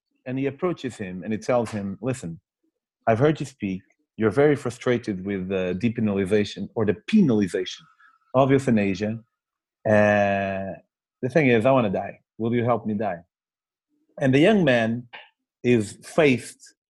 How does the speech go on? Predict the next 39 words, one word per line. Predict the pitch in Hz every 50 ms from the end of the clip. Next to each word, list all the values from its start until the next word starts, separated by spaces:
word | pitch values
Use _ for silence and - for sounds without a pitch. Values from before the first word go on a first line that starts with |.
| _ _ _ _ _ _ _ -
with | 120 123 123 117 107 104
the | 107 113
choice | 107 - - 160 156 151 143 - -
that | 123 110 - - 117
we | 123 120 120
are | 135 151 151 127
many | 113 107 107 104
times, | 101 - 104 101 101 107 113 110 - _ _ _ _ _
which | 101 110 110 - 127
is, | 110 101 92 90 -
it's | - 104 - -
one | 151 160 165
thing | - - 165 156 143 131
to | - 135
have | 135 135 127 120 113
an, | 113 110 107 104
uh, | 101 95 - _ _ _ - -
an | 95 95
idea | 92 90 85 87 107 120 143 170 180
about | 170 180 185 180 -
something. | - 196 190 180 - 196 196 196 - _ _ _ _ _ _ _ _ -
It's | 123 113 -
another | - 139 139 143 131 131
thing | 123 - 135 123 -
to | - 117 123
actually | 113 - - - 113 113 113 110 - - -
act | 123 113 107 - - 90 98
on | 92 87
it. | 82 78 - _ _ _ _ _ _ _ _ _ _ _
And | - 127 127
he, | 131 135
he, | 135 139 - 151 139 135 131 131 123 - - _
he | - - 135
starts | 127 - - - 175 165 170 151 - - - -
to | 147 147 139 139 135 127 123 120 117 110 104 98 110 - _ _ _ _ - -
try | - 165 156 151
to | 147 - 135
persuade | 131 131 127 - - - 139 135 147 139 127 123 120 113 110 113 - _ _ _ _ _ _ _ _ _ _ _ _ -
the, | 101 107 113 107 104 101 98 95 92 90 87 85 78